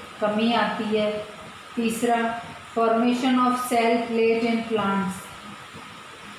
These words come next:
कोशिका विभाजन में सेल प्लेट का, सेल प्लेट के निर्माण के समय गोल्जी तंत्र की पुटिकाएं कटकर सेल प्लेट या सेल पट्टिका, कोशिका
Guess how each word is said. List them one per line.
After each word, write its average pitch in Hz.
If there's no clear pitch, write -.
कोशिका 247
विभाजन 240
में 240
सेल 226
प्लेट 226
का, 226
सेल 233
प्लेट 226
के 240
निर्माण 214
के 226
समय 214
गोल्जी 214
तंत्र 226
की 226
पुटिकाएं 214
कटकर 214
सेल 233
प्लेट 220
या 220
सेल 220
पट्टिका, 214
कोशिका 233